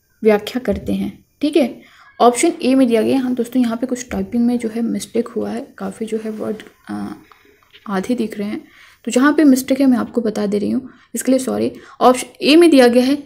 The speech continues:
चित्र बच्चों को आकर्षित करते हैं। B है बच्चे विकास की मूर्त संक्रियात्मक अवस्था में है। सी है बच्चे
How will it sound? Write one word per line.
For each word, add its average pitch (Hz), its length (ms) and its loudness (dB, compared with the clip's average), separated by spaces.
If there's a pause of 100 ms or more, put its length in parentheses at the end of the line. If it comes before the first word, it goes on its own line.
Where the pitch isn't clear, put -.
(120)
चित्र 320 260 4
बच्चों 247 300 2
को 269 100 -2
आकर्षित 202 480 -4
करते 214 260 -2
हैं। 262 260 -2
B 214 100 0
है 247 120 4
बच्चे 208 280 0
विकास 214 360 -2
की 247 100 -2
मूर्त 262 220 2
संक्रियात्मक 214 600 -6
अवस्था 190 320 -6
में 226 140 -2
है। 240 80 -4
सी 254 260 -2
है 254 60 4
बच्चे 233 440 -2